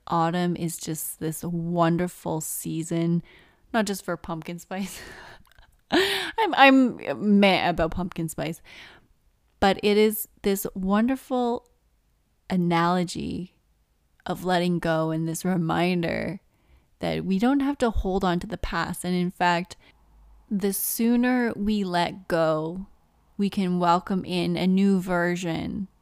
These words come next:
of the experience that is meant for us, or the next step in our Zen journey, or the next step in the growth of our life.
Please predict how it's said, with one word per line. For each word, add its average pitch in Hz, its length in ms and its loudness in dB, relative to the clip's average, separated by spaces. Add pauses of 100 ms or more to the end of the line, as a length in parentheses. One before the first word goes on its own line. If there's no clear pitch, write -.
(120)
of 175 320 0 (300)
the 180 200 -4
experience 170 760 -4
that 175 140 -8
is 165 180 -8
meant 165 260 -4
for 151 160 -10
us, - 540 -12 (560)
or 175 280 0
the 190 160 -2
next 185 380 0
step - 500 -4
in 175 160 -2
our 160 220 -2
Zen 170 400 -2
journey, 160 520 -4
or 160 280 -8
the 175 120 -4
next 190 460 -2
step 160 380 -6
in 170 120 -2
the 170 100 -2
growth 165 440 -2
of 170 140 -12
our 160 140 -10
life. 175 360 -16